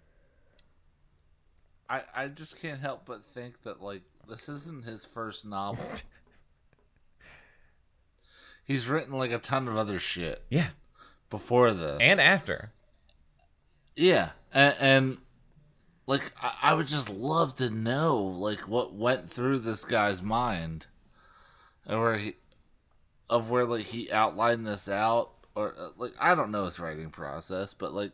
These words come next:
Speaker 1: I'm assuming he outlined this out and was just like,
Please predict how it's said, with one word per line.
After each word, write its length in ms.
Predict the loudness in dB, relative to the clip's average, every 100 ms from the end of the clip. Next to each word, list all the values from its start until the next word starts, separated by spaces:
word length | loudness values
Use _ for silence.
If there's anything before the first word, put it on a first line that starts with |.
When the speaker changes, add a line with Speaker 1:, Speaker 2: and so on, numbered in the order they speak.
| _ _ -8
Speaker 1:
I'm 160 | -6
assuming 360 | -4 -4 -4 -4
he 180 | -8 -2
outlined 440 | 0 2 2 0
this 180 | -4 -4
out 200 | -2 -2
and 80 | -2
was 180 | -8 -6
just 220 | -8 -6
like, 320 | -6 -6 -8